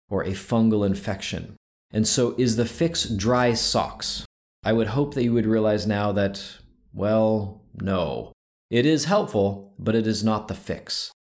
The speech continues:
And so we begin to work on things like liver. We begin to work on the immune system. We begin to detoxify the body.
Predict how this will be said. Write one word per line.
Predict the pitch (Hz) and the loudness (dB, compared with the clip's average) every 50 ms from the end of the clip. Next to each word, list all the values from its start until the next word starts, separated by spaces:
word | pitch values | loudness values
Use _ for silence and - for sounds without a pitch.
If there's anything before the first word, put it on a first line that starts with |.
| _ _ _ - | _ _ _ -2
And | 117 113 110 | 0 0 2
so | - - 139 127 | 2 2 2 4
we | 127 131 | 4 4
begin | 127 123 131 117 113 151 165 170 170 | 4 4 2 2 2 2 2 2 2
to | - - 151 | 0 0 0
work | 131 139 151 151 151 139 | 2 2 2 0 2 2
on | 117 113 110 | 2 2 2
things | - 117 117 117 113 110 117 | 2 2 4 4 4 2 2
like | 113 107 101 - | 0 0 0 0
liver. | 110 110 113 - - 95 | 0 2 2 2 2 0
We | 90 95 | 0 0
begin | 95 95 98 107 127 143 | 0 0 0 0 0 0
to | 139 139 | 2 2
work | 123 131 127 127 - | 2 0 0 0 0
on | 123 117 117 | 2 2 4
the | 113 107 | 4 4
immune | 104 107 113 113 113 110 | 4 4 4 4 4 2
system. | - 98 - - 98 | 0 -2 -4 -2 -2
We | 92 92 92 | -2 -2 -2
begin | 90 90 104 95 117 123 135 147 | -4 -4 -4 0 0 0 0 0
to | 143 - 143 117 | 0 0 0 0
detoxify | 104 101 123 123 120 - - 120 117 117 117 - - 117 - - 113 113 110 104 | 2 2 2 0 0 0 -2 -4 -4 -4 -2 -4 -6 -6 -4 0 0 2 2 2
the | 104 98 | 0 0
body. | 90 98 98 101 101 104 92 - - | 0 2 0 0 0 -2 -6 -8 -8